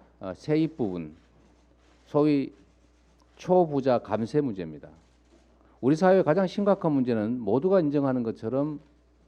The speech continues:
양극화, 엄청난 격차와 불평등입니다. 이게 경제 침체를 불러오기도 합니다.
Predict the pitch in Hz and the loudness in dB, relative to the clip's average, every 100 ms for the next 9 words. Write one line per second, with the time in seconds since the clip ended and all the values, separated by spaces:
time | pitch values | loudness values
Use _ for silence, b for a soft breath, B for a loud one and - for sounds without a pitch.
0 | _ 95 110 123 135 - 110 85 - _ | _ -4 -2 -2 -4 -4 -4 -4 -12 _
1 | 107 110 127 131 127 123 113 - 135 131 | -10 -8 -4 -4 -4 -6 -8 -4 0 0
2 | 156 - - 127 - 165 147 101 82 73 | -2 -6 -4 -4 -2 -4 -2 -6 -8 -16
3 | - _ _ _ _ _ _ _ _ _ | -20 _ _ _ _ _ _ _ _ _
4 | _ b b b b b b b b - | _ b b b b b b b b -10
5 | 131 170 170 151 147 147 156 - 220 202 | -2 0 2 4 4 4 0 0 2 4
6 | 156 127 127 113 127 110 85 82 | 4 2 2 2 -2 -6 -8 -14